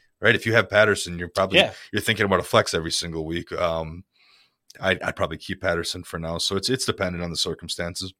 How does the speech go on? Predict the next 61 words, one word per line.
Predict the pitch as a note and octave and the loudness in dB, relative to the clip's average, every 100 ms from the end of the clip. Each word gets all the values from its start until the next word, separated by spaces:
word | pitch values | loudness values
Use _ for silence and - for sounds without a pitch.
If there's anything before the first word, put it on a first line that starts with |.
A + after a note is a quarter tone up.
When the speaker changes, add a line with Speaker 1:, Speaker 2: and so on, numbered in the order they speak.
| _ | _
Speaker 2:
Yeah, | C#3+ C#3 C3+ | 4 6 4
I, | C#3 - | -2 -2
I, | C3+ C#3 C3+ - - | 4 4 4 -4 -4
as | B2 | -2
somebody | C#3 B2+ | -2 0
that | G#2+ | 0
has | G#2+ - | -2 -4
taken | - A2 G#2 | -4 -2 4
a | |
lot | C#3+ | 6
of | A#2+ | 6
Dobbins, | G2+ G2 A#2+ | 2 -2 -6
have | A2 - | -12 -10
a | |
lot, | F#2 G2 - | -10 -8 -6
a | |
lot | G2+ F#2+ | -6 -6
of | - | -8
shares | G#2 F#2+ | -8 -8
of | F#2+ | -8
him. | G#2 G2 G2+ | -10 -10 -8
Um, | G#2 G2 F2+ G2 _ | -6 -6 -8 -14 _
the | F#2+ A2 B2+ A2+ G#2+ | -20 0 2 2 0
concern | - A#2+ - C#3+ D3 C#3 | -2 -2 0 2 0 0
or | B2+ | 2
the | A#2 | 6
hope | G3 G3 | 4 4
was | B2+ A#2 - - _ _ - | 2 2 -2 -10 _ _ 6
Dobbins | D#3+ E3 F3+ | 8 8 4
would | D3+ | 0
be | C#3 | 2
good | C#3 C3+ | 2 2
enough | C3+ B2 - | 0 -2 -4
all | A2+ B2 | -4 -2
season | C#3+ B2 B2 | -2 -4 -4
long | A2+ A2+ | -2 -2
that | G#2+ | -4
one, | G#2+ B2 | -2 -2
Gus | A#2+ A2+ | -2 -2
Edwards | B2 A2 G#2 | -2 -4 -8
eventually | G#2 G#2+ - | -8 -8 -6
came | A2 G2 | -6 -6
off | G2+ - | -8 -10
of | A2 G2+ _ | -18 -20 _
the | - | -4
pup | A#2+ G#2 | -4 -4
list | G2 - | -8 -10
or | G2+ | -10
injured | G2 F#2+ | -8 -6
reserve, | F#2+ G#2+ G2+ - - _ - | -2 -2 -2 -6 -20 _ 0
that | A2 | 6
Dobbins | A#2+ A2+ G#2 | 6 6 -2
would | F#2+ | -8
still | A#2+ | -6
get | G#2+ | -6
the | G2+ | -4
majority | G2+ G2 | -4 -4
of | |
the | F#2+ | -4
carries. | A#2 F#2+ | -4 -4
Speaker 1:
Mm-hmm. | F#2+ | -4